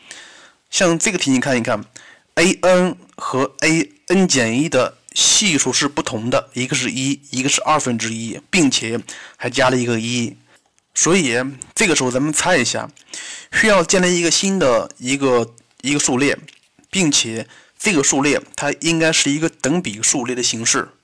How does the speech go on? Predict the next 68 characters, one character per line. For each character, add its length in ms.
因 120
为 60
什 160
么？ 140
因 160
为 60
它 160
们 80
的 80
系 180
数 100
是 60
不 100
同， 320
而 200
且 360
这 180
个 80
新 280
数 140
列 120
的 80
公 200
比 400
应 260
该 160
就 240
是 160
这 160
个 120
二 140
分 160
之 140
一， 300
是 140
不 60
是？ 220
而 160
且 180
你 120
看， 220
因 140
为 100
这 160
个 80
题 120
目 180
等 180
号 100
右 180
边， 280
等 180
号 160
的 80
右 180
边 200
它 120
是 120
加 180
了 80
一 60
个 120
一， 460
加 180
了 60
一 60
个 80
数， 360